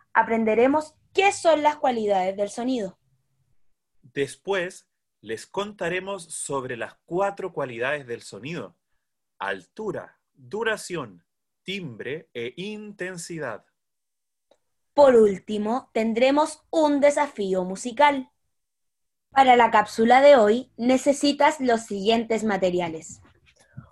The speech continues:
Speaker 1: una hoja de cuaderno, un lápiz, muchas ganas de aprender, imaginación,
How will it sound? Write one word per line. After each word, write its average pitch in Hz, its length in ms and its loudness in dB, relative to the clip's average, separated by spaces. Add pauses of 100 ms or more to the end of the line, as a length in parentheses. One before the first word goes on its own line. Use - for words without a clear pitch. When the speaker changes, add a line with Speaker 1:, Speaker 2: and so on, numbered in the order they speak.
(180)
Speaker 1:
una 240 340 4
hoja 180 260 0
de 196 140 0
cuaderno, 240 640 2 (600)
un 339 240 6
lápiz, 453 580 2 (720)
muchas 349 680 4
ganas 233 280 0
de 202 80 -2
aprender, 185 580 -6 (760)
imaginación, 254 960 0